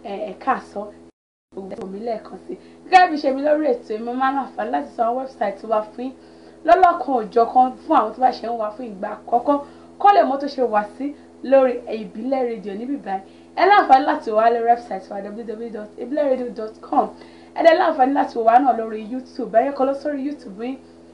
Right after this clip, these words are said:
ẹ lọ search fún Ìbílẹ̀ Radio, ń bẹ̀ fi wá ṣe favorite yín, ẹ ra tẹ subscribe button, kẹ̀dẹ̀ ra tẹ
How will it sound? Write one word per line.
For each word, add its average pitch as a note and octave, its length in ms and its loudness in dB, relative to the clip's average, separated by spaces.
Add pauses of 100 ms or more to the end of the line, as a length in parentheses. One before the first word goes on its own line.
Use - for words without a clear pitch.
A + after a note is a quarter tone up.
ẹ B3 80 2
lọ D4 140 0
search D4 320 2
fún C4 120 -8
Ìbílẹ̀ A#3+ 280 2
Radio, A3 220 -2
ń B3+ 80 -6
bẹ̀ G#3+ 140 -6
fi - 140 -14
wá A#3 100 2
ṣe A#3 220 -8 (340)
favorite E4 520 -2
yín, B3+ 240 -6
ẹ G#3+ 100 2
ra G#3+ 200 -6
tẹ G#3+ 140 -12 (160)
subscribe A#3 500 -12 (100)
button, G#3+ 300 -14 (340)
kẹ̀dẹ̀ A#3 360 2
ra A#3 140 2 (140)
tẹ A#3 140 0